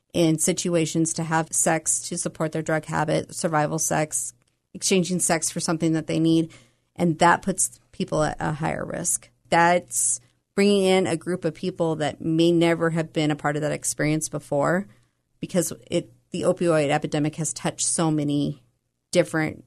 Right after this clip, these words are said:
facets of life and so many different kind of, um, classes and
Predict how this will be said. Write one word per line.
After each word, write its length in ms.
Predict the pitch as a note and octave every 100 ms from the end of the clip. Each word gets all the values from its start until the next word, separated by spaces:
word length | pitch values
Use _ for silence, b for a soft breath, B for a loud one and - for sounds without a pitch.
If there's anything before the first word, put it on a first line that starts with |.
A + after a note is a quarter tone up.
| _
facets 500 | C#3 C#3+ - D#3+ -
of 120 | D#3+
life 300 | D#3 D#3+ D#3
and 100 | D3+
so 180 | - D3+
many 260 | C#3+ D#3
different 520 | D#3 D#3 D#3 D3 D3+ -
kind 220 | E3+ D3+
of, 200 | C#3 -
um, 280 | D3+ C3 A#2
classes 800 | - D#3 D3+ D#3+ D3+ - - - _ _ _ _
and 500 | - D#3 D3+ C#3+ C#3